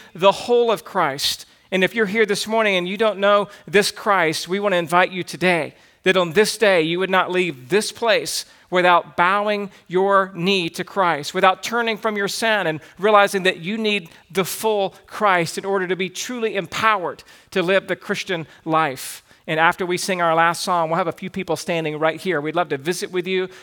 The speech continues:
talk with you, encourage you. For those of us who are Christians, I want you to also be encouraged by this take-home section here at the very end of the sermon. Never be too proud to learn from someone with less training than you. That's so important.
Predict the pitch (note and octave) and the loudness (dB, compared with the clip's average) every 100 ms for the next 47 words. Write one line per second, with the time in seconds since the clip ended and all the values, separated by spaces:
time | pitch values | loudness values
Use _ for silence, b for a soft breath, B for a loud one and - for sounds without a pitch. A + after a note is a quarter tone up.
0 | B - F#3 F3 F#3 F#3+ F#3 E3+ C#3 - | B 0 0 0 -6 -4 -4 -4 -6 -4
1 | F#3+ F3+ F3+ F#3 F3+ F3+ b b b b | -2 -2 -4 -6 -6 -8 b b b b
2 | b - F3+ G3 F#3 F#3 F3+ - F3 F3+ | b -4 0 2 2 0 0 2 2 2
3 | F#3+ G3 F3+ F#3 F#3 F3 E3+ - F#3+ E3+ | 2 -2 -2 -4 -4 -2 -2 -4 -4 -2
4 | D#3+ - E3+ E3 F3+ E3 E3 D3 F3+ F3 | -2 0 -2 -2 -2 0 -2 -2 -2 -2
5 | - E3 D#3+ - - F#3 - F#3 F3+ F3 | 2 2 2 -4 -2 -2 -2 -6 -6 -6
6 | - F3 - F3+ F3 - B B F3+ F3+ | -4 -4 -2 -6 -6 -10 B B 0 0
7 | F3 D#3 E3+ E3 E3+ F3+ E3+ D#3+ F#3+ F3+ | -2 -2 -2 0 0 -2 -4 -6 -2 -2
8 | F3 F3+ A#3 A3+ F3+ G3 G3 - G#3 F#3 | -2 -2 -2 -2 -4 -4 -8 -8 -10 -10
9 | - F3+ D#3 D#3+ G3 F#3+ b b b - | -4 0 2 0 -4 -8 b b b -6
10 | G3 E3 E3+ F3 F3 D#3+ - F#3 F3 E3 | -4 -2 -2 -2 -2 -6 -2 -2 0 0
11 | E3 E3 C#3+ D3+ D#3+ - - D#3+ D#3 D#3 | -2 -2 -4 0 0 0 -6 -4 -4 -6
12 | D#3 D3 D3 F3 G3+ _ _ _ _ _ | -6 -8 -10 -12 -16 _ _ _ _ _
13 | _ D4 - D4 F3 D3 - D#3 E3+ | _ -10 -6 -2 -2 -4 -4 -2 -2